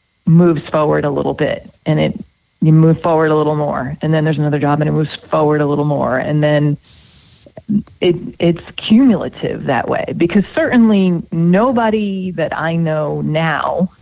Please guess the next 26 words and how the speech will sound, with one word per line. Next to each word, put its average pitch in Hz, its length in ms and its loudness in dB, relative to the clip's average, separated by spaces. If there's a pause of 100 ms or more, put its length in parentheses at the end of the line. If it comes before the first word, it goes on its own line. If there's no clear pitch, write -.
(140)
out 135 180 -4
of 127 100 -8
my 139 160 -4
clients - 520 -4 (680)
twenty 233 360 2
years 180 300 0
ago 151 260 -2
would 147 120 -2
have 147 120 -4
given 143 280 -4
me 135 100 -2
a 135 60 -2
job 131 640 -2
and 143 260 -4
said, 143 320 -2
"Well, 143 240 0
the 143 40 -6
budget 190 340 -2
here 147 260 -2
is 143 160 -4
two 220 160 2
hundred 170 300 2
and 147 140 -2
twenty 151 300 -2
thousand 135 380 -2
dollars." 120 440 -4